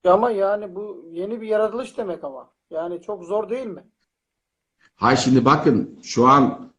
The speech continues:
Speaker 2: bu, bu noktada çalışmalarından bahsediyorum. Bunun gerçekleşir gerçekleşmez ayrı bir şey. Zaten Ray Kurzweil ne diyor? Ee, insanlık iki sıfır. Tanrı malzemeden çalmış. Biz iki sıfırı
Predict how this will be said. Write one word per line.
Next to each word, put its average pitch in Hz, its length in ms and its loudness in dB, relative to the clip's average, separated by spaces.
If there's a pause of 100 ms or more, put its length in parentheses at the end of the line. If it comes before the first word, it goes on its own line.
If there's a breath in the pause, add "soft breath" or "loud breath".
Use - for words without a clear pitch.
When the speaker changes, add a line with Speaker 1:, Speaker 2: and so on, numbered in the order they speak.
(220)
Speaker 2:
bu, 131 460 6
bu 131 120 8
noktada 139 540 2
çalışmalarından 135 920 4
bahsediyorum. 98 680 0
Bunun 123 220 6
gerçekleşir 127 680 2
gerçekleşmez 127 680 0
ayrı 143 280 6
bir 139 60 8
şey. - 280 -2 (500)
Zaten 127 640 4 (300 loud breath)
Ray 131 240 4
Kurzweil 143 440 6
ne 165 180 6
diyor? 147 320 4 (760)
Ee, 107 420 4
insanlık 139 580 6
iki 151 200 6
sıfır. 165 320 4
Tanrı 127 400 4
malzemeden 151 600 4
çalmış. 113 460 2
Biz 151 280 4
iki 143 180 -2
sıfırı 180 560 6